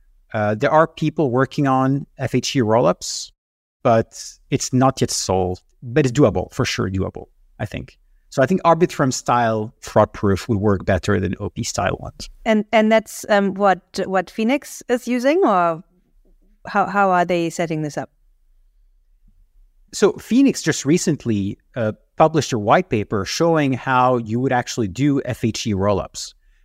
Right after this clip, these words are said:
Speaker 1: Uh, so they have a prototype working, and, uh, they're well on track to release that at some point in twenty twenty-four in production. Uh, and they use actually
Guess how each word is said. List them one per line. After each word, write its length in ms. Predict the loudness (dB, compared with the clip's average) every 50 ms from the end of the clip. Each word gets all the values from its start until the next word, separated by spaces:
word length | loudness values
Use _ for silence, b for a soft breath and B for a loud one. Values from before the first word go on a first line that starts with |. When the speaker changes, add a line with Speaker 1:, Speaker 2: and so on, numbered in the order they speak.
| _ _ -12 -10
Speaker 1:
Uh, 200 | -8 -6 -6 -6
so 200 | -4 -4 -2 0
they 80 | 2
have 200 | 2 2 4 4
a 260 | 4 2 2 2 0 -2
prototype 580 | -2 0 2 2 2 2 -2 -4 -4 -4 -6 -6
working, 480 | -8 -8 -6 -4 -2 -2 0 -2 -2 -6 _ -10
and, 360 | -6 -4 -2 0 -2 0 0 2
uh, 160 | 2 2 2
they're 160 | 2 2 0
well 240 | 2 2 2 2 2
on 100 | 2 0
track 500 | -2 -2 0 2 2 2 0 -2 -6 -10
to 180 | -4 -2 0 2
release 400 | 2 2 2 2 0 0 0 0
that 540 | 2 4 4 4 2 0 -2 -6 -12 -12 -10 -10
at 140 | -8 -8 -8
some 240 | -4 -2 0 0 0
point 340 | 0 0 -2 -2 -2 -2 -4
in 80 | -6
twenty 260 | -4 -2 -2 -2 -2 -2
twenty-four 680 | -4 -2 -2 -2 -2 -2 -4 -2 0 2 2 2 0 _ _ _ _ _
in 140 | -8 -8 -6
production. 600 | -4 -4 -4 -4 -4 -6 -8 -10 -12 -12 -14 -16 _ _ _ _ _ _ _ _ _ _ -8 -4
Uh, 100 | -4 -2 0
and 120 | 2 2
they 60 | 4
use 420 | 2 2 4 2 4 4 4 2 2
actually 640 | 2 0 0 -2 -4 -4 -2 -2 0 -2 -2 -4